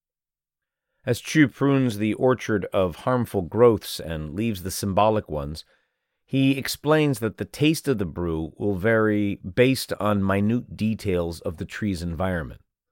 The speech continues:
from its soil and water source to its unique ecology of parasites. Thus, each mountain is known for its local flavor profile, from Yiwu's famed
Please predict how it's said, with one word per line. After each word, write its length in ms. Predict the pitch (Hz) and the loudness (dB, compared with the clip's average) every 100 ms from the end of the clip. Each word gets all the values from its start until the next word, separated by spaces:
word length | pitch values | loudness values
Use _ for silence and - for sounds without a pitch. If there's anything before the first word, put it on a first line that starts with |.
| - | -8
from 180 | 95 | -6
its 160 | 80 - | -6 -8
soil 520 | - 113 110 110 107 | 0 2 4 2 -2
and 160 | - 76 | -10 -6
water 300 | 80 107 110 | 0 2 2
source 520 | - 110 104 101 - - | -2 0 0 -2 -8 -6
to 120 | 110 | -4
its 140 | 95 | -2
unique 380 | 104 104 104 - | 0 2 0 -2
ecology 640 | - - 107 95 78 80 | -8 -2 0 0 -2 -6
of 120 | 71 - | -10 -6
parasites. 760 | 110 90 73 - - - - _ _ _ _ _ _ _ _ _ - | -2 -2 -4 -12 -16 -20 -20 _ _ _ _ _ _ _ _ _ 0
Thus, 320 | 139 120 - - | 6 6 4 -4
each 260 | 151 - | -6 -2
mountain 480 | 107 117 143 139 98 | 0 2 2 0 0
is 160 | 90 87 | -2 -2
known 280 | 95 92 | -2 -2
for 140 | 87 98 | -2 -2
its 140 | 87 | -2
local 460 | 92 95 - 98 - | 0 0 0 -4 -4
flavor 500 | - 117 110 95 95 | -6 -2 0 0 -2
profile, 640 | - 127 127 - 52 50 _ _ _ _ - | 0 0 0 -6 -10 -20 _ _ _ _ -8
from 260 | 113 104 - | -2 -2 0
Yiwu's 500 | 127 127 117 107 - | 0 0 2 -2 -2
famed 500 | - 123 120 113 | 0 2 2 0